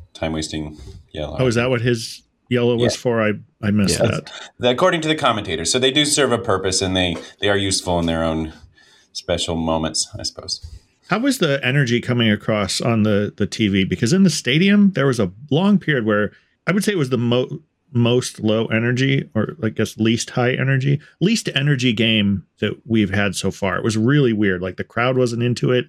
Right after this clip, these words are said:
Speaker 3: Until maybe, like, the last five minutes when, uh,
Speaker 2: Yeah.
Speaker 3: just, I think the supporters finally,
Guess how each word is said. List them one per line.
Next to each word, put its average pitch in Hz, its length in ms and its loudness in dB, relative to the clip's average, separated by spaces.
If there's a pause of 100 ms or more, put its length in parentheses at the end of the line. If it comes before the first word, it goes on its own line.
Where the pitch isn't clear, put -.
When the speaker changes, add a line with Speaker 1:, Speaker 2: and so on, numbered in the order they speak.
(320)
Speaker 3:
Until 120 280 0
maybe, 175 320 4
like, 127 240 0
the 107 100 0
last 107 460 2
five 113 460 0
minutes 110 380 2
when, 101 260 -2 (100)
uh, 65 60 -10 (320)
Speaker 2:
Yeah. 120 140 -2
Speaker 3:
just, 135 140 0 (420)
I 127 80 2
think 180 140 4
the 170 100 2
supporters 131 600 4
finally, 104 800 2